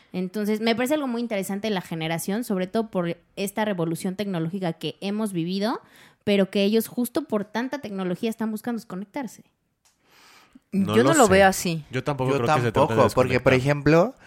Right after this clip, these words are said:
Speaker 4: la, la, los chavos de ahora, mis alumnos y alumnos de,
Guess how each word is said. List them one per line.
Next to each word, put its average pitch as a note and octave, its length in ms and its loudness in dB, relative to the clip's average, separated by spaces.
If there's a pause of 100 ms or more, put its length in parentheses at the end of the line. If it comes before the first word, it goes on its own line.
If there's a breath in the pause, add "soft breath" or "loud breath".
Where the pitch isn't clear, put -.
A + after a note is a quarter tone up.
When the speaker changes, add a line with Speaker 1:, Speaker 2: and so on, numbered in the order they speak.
(380 soft breath)
Speaker 4:
la, C#3+ 260 2
la, B2+ 320 4
los C3 260 2
chavos D#3+ 320 4
de D3 80 4
ahora, B2 340 6
mis C#3+ 240 -4
alumnos C#3 720 0
y A2+ 200 -2
alumnos A#2+ 420 0
de, G2+ 220 -2